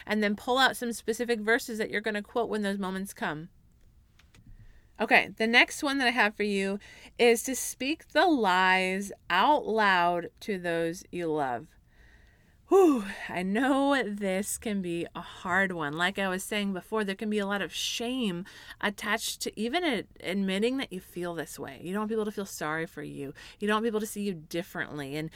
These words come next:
you know, I think all, a lot of us with an inadequacy problem either puff up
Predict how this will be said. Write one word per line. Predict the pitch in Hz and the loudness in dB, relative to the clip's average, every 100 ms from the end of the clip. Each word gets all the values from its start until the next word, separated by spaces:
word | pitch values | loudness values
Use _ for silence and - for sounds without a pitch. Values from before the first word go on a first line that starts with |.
| - - | -14 -4
you | 202 | 0
know, | 202 190 | 2 2
I | - 196 | 2 0
think | 208 202 - | 0 -2 0
all, | 185 202 214 - | 2 2 2 0
a | 202 | 0
lot | 190 208 | 4 4
of | 247 | 4
us | 202 196 | 0 -2
with | 185 | -4
an | 170 | -4
inadequacy | 170 170 - 175 277 302 233 180 | -2 -4 0 2 2 0 -4 -6
problem | 160 170 165 180 180 | -4 -2 0 -2 -4
either | 190 185 151 | -4 -2 -2
puff | - - 339 - | -2 4 4 8
up | 247 - | 6 6